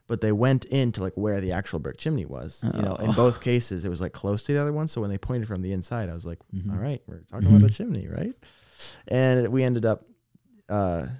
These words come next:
Speaker 1: we still, like, made money on the job, but not, you know,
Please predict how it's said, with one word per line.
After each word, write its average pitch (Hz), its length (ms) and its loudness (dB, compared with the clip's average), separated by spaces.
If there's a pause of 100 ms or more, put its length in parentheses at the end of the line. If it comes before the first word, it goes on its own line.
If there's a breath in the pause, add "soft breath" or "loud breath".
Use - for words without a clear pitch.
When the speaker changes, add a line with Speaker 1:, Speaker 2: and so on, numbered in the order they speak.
(160)
Speaker 1:
we 127 100 -16
still, 110 200 -8
like, 82 160 -6
made 85 180 -2
money 85 200 -8
on 87 60 -4
the 82 60 -6
job, 73 220 -8
but - 160 -14
not, 90 220 -8 (200)
you 104 100 -12
know, - 180 -12